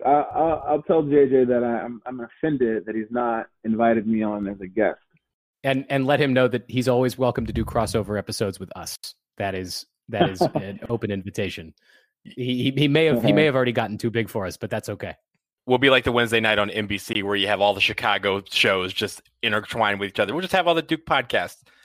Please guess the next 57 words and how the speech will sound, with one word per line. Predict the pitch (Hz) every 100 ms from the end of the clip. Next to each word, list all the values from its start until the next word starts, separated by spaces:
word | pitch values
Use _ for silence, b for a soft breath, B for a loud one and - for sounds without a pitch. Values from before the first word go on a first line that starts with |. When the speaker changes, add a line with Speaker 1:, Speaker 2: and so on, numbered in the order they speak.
| b
Speaker 3:
lined | 110 110 104
up | 104 101
next | 95 -
to | -
each | 185
other | 98 90
and, | 92 98
and | 98 98
doing | 98 98
Speaker 2:
<laughs> |
We're, | - 139
Speaker 3:
crossover | 95
Speaker 2:
we're | 143
in | 147 147
Speaker 3:
shows. | 139
Speaker 2:
for |
that. | 113 95 82 _ _ -
Speaker 3:
Yeah. | 104 85
Speaker 2:
We're |
in | 120 120
for | 107
that. | 85 - _ _ _ -
Speaker 3:
Uh, | 135 127
Reggie, | 123 175 190 190
Speaker 1:
Yeah. | 123
Speaker 3:
we | 113
just | 196 180
wanna | 180
thank | 147 156 135
you | 143 123 117 -
once | 127 127
again | 117 113
for | 117
joining | 104 113 107
us | 104
today. | - 113 104 98 80 _
Terrific | - 127 135 143 143 -
insight, | 117 113 120 107 107 - b b b
uh, | 107 101 - -
and, | 117 110
and | 113 107 98
best | - 147 -
of | 143
luck | 127 123 123 - -
to | 131 113 -
everything | 139 135 120 120
that | 110
you're | 110
doing | 113
down | 107 104
the |
road. | 107 107
I | 131
know | 139 131 120
we'll | 123
probably, | 120 127 107 104 110 101 - b b
uh, | 107